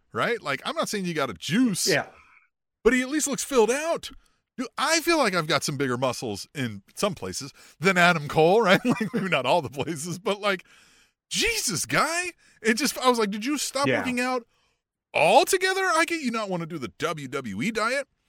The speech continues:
Speaker 1: but it feels like Adam Cole hasn't seen the inside of a gym in, since he left W W E. And, uh, again, I, hey, man, that's fine.
Speaker 2: Maybe
Speaker 1: But I
Speaker 2: he
Speaker 1: feel
Speaker 2: hasn't.
Speaker 1: like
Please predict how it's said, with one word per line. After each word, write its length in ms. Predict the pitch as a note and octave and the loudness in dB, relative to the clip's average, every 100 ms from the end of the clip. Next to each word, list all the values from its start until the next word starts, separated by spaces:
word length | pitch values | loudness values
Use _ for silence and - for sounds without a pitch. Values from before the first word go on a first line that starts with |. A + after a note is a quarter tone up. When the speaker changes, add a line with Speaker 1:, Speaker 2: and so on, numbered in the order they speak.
| _ | _
Speaker 1:
but 140 | - C4+ | 0 0
it 60 | |
feels 220 | B3+ E4+ D4+ | 0 -8 -6
like 160 | A#3+ | -6
Adam 180 | A#3+ A3+ | -6 -8
Cole 160 | G#3 G3+ | -6 -4
hasn't 280 | F#3+ F#3 - | -4 -6 -10
seen 160 | A3 | -8
the 80 | G#3 | -6
inside 240 | G3 G#3 | -6 -4
of 80 | G#3+ | -4
a 40 | C#3 | -6
gym 600 | F2+ C3+ F#4+ G#4 D3+ - _ _ _ _ _ _ _ _ _ | -8 -6 -2 -4 -6 -12 _ _ _ _ _ _ _ _ _
in, 240 | G3+ E3 C3+ | 0 0 0
since 300 | - E3 - | 0 0 -2
he 100 | C3+ | -6
left 300 | A#2+ G#2+ - | -4 -4 -6
W 280 | A2 G2 F2+ | -12 -10 -12
W 440 | G2 F2+ F2+ F2 | -12 -12 -14 -18
E. 100 | F2 _ _ _ | -20 _ _ _
And, 140 | A#3+ B3+ | -14 -12
uh, 160 | - - B3+ | -16 -12 -4
again, 360 | C#4 D#4 C#4+ | 0 2 2
I, 200 | F#3 A#3 A3 | 0 -4 -2
hey, 200 | B3+ F#3+ | 0 0
man, 320 | C#3+ F3+ E3+ _ _ _ _ _ _ - | -4 -6 -8 _ _ _ _ _ _ -10
that's 160 | C4+ - | -10 0
fine. 400 | C4 D4 E4 C#4+ _ - | 0 0 -6 -14 _ -6
Speaker 2:
Maybe 140 | D3 | 0
Speaker 1:
But 100 | A#3+ | 2
I 40 | D#4 | 2
Speaker 2:
he 60 | |
Speaker 1:
feel 160 | D#4 D#4+ | 2 2
Speaker 2:
hasn't. 0 | |
Speaker 1:
like 240 | C4+ G3+ | 2 2